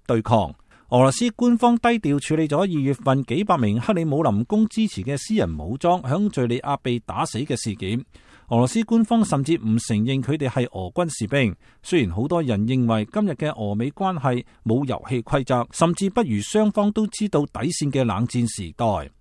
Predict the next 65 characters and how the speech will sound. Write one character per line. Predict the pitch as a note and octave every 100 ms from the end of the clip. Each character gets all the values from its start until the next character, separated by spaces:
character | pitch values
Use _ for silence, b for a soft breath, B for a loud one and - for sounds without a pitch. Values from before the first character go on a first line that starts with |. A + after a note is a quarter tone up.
| _ -
但 | C#3
係 | D3
亦 | C#3+ -
都 | G3+
有 | D3 D#3+
俄 | A#2
羅 | G#2 G#2+
斯 | - G3+
嘅 | F3+ D3+
美 | C#3+
國 | C#3 D#3
問 | C3+ A#2+
題 | F#2+
學 | G2+ -
者 | B2
認 | D#3+ C#3 A#2
為， | A2+ - b b
美 | - E3+
國 | G#3 -
最 | G3+ G3
近 | - D#3
攻 | D#3 A#3 A#3
擊 | - A3
敘 | - C#3+
利 | C3
亞 | C#3+
表 | C#3 G2+ D#3
明 | D#3 E2+
雙 | - F3+ F3+
方 | F#3 F#3+
都 | G3+
能 | A2+
夠 | G#2+ D3
成 | - F#2+
功 | A#2 G3
避 | - B2
免 | A2+ C#3
直 | - A2
接 | - B2
對 | C3 A#2
抗， | - B2+ G#2+ - b b
但 | - F3+
係 |
敘 | F3 F3+
利 | E3+
亞 | E3+ F3
嘅 | F#3
局 | - -
勢 | -
嘅 | D#3+ E3
發 | D#3
展 | - A#2
以 | F3+
及 | F3+ E3+ D#3+
下 | - F#3+
一 |
次 | G#3+ F3+
發 | - E3+
生 | - A3
嘅 | F3+
類 | D3 C3+
似 | B2 D3+
事 | C3
件 | A2+ A#2 E3
嘅 | E3+